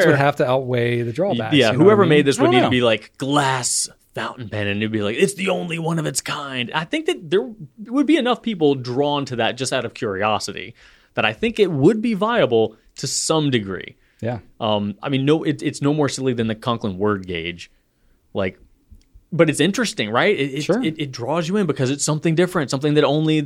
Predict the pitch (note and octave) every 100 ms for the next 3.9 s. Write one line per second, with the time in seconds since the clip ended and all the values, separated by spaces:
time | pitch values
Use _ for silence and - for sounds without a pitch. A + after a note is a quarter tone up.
0 | - - D3 D3+ D#3+ D3+ E3 E3+ A2+ A2+
1 | G#2+ A2+ A#2+ F4 C#3+ D#4+ F4+ D#3 A#2 A#2+
2 | G2 A2 A#2 B2 A#2 A#2+ C3 D3+ - -
3 | - _ C3+ B2+ C3 C3 C3+ B2+ G#2+